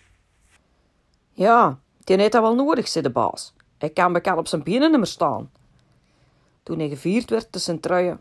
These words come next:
voor zoveel jaren veekoopman, werd hem verzocht op een podium plaats te nemen. "Heb jij geen zondagse schoenen bij?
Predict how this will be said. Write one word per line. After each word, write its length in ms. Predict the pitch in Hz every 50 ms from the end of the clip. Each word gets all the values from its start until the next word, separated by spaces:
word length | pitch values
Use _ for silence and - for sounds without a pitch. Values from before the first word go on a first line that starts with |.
| _ _
voor 180 | - - 160 151
zoveel 600 | - - - 160 185 202 214 208 208 185 180 175
jaren 420 | 175 165 160 156 151 147 147 151 147
veekoopman, 680 | - 160 165 160 - 170 165 - - 156 143 147 151 - _ _ _
werd 240 | _ - 147 143 -
hem 120 | 156 160
verzocht 480 | 147 147 143 - 156 147 151 - - - - _
op 120 | - - -
een 160 | 165 165 -
podium 420 | _ 185 180 180 185 185 190 190
plaats 360 | 190 - - 57 - - - -
te 100 | - 147
nemen. 380 | 143 123 107 107 98 - - _ _ _ _ _ _ _ _ _ _ _ _ _ _ _ _ _ _
"Heb 240 | _ 135 135 143 139
jij 180 | 143 151 151 147
geen 180 | 165 175 180
zondagse 540 | - - - 160 135 143 151 151 - - 247
schoenen 380 | 233 - - 214 185 175 165 139
bij? 320 | 165 160 170 220 427 -